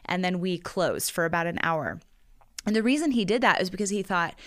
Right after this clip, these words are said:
"Well, you guys aren't doing anything exciting in your message. You're just speaking truth, and these kids are not gonna sit through that. It's gonna be really boring for them."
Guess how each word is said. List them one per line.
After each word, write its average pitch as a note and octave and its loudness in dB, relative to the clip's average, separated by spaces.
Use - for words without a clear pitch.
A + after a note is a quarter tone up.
"Well, G#3+ 2
you A3 0
guys A#3+ 4
aren't G#3+ 2
doing G3 0
anything F#3 -2
exciting F3+ 2
in F3+ 0
your E3+ 2
message. D#3+ -2
You're F3+ 0
just G#3 -2
speaking G3+ -4
truth, G3 0
and F#3 0
these F#3+ -4
kids A#3 2
are F#3+ 2
not F#3 2
gonna E3 -4
sit - -4
through C4+ 0
that. F3 4
It's - -12
gonna G#3+ 2
be G3 2
really F3 2
boring F#3+ 2
for E3+ -2
them." E3 -2